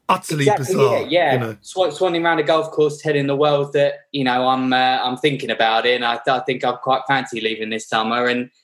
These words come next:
Speaker 2: it was poorly timed, and from the Euros as well were a disruption to everyone, because getting a manager in and having a full pre-season with his squad has been, uh, has been affected as well. So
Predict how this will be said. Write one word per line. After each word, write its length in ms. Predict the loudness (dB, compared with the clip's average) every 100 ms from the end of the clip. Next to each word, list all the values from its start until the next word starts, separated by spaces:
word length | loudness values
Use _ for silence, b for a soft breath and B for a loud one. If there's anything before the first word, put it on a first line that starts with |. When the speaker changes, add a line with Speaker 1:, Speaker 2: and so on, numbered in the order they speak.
| _ -4
Speaker 2:
it 60 |
was 120 | -4 0
poorly 380 | 0 2 -2
timed, 460 | -2 0 0 -2 -2
and 260 | -2 -2 -6 B B B B B _ 0
from 460 | 2 2 0 -2
the 180 | 0 2
Euros 380 | 2 2 0 0
as 140 | -2
well 240 | 2 2 4
were 140 | 2
a 80 | 2
disruption 600 | -2 -2 0 -2 -2 -2
to 120 | 0
everyone, 500 | 0 0 0 0 0
because 520 | -2 -2 0 -2 -6 _ _ _ _ _ _ -8
getting 220 | -2 0
a 40 | 2
manager 420 | 2 0 0 0
in 160 | 0 0
and 120 | -2
having 260 | -2 -2 -2
a 40 |
full 240 | 0 -2
pre-season 540 | 0 -2 0 -2 -2 -4
with 100 | -4
his 140 | -6
squad 280 | -2 0 0
has 120 | -2
been, 400 | -4 -4 -2 -4
uh, 300 | -2 -2 -2 -4 -8 -8 -8
has 120 | -8
been 160 | -6 -6
affected 560 | -2 -2 -2 -6 -6
as 140 | -6 -2
well. 320 | 0 2 0
So 320 | 0 0 0